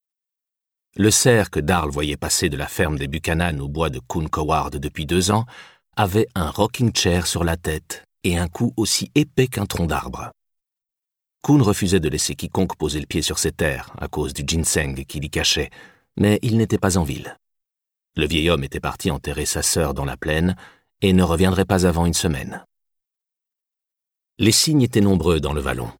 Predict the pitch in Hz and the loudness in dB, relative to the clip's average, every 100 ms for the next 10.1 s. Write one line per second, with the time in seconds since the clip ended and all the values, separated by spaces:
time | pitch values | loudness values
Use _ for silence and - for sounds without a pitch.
0 | _ _ _ _ _ _ _ - 98 90 | _ _ _ _ _ _ _ 0 2 2
1 | - - 107 92 73 - 78 82 80 80 | 0 0 2 0 0 -2 0 0 0 0
2 | - 82 82 87 - - 87 - 85 73 | 0 -2 -2 -2 -2 0 0 2 0 0
3 | 73 76 76 - 82 - 73 - _ _ | -4 -4 -4 -4 -4 -2 -4 -8 _ _
4 | _ _ _ - 87 90 90 95 - 90 | _ _ _ -4 -2 0 0 0 0 0
5 | - 98 - 85 87 - 87 76 76 80 | -2 -4 -2 0 0 2 2 0 -2 -2
6 | 78 90 - 85 80 - 92 85 80 87 | 0 0 0 -2 -4 -4 -2 0 0 -2
7 | - 85 - 73 71 80 - 95 73 67 | 0 -2 -2 -6 -4 -4 -4 -2 -4 -6
8 | 76 73 73 73 - 90 80 - - - | -8 -6 -4 -6 -2 0 -2 -6 -12 -4
9 | - 80 80 82 78 78 71 73 - 71 | -2 -2 -6 -4 -6 -4 -6 -6 -6 -6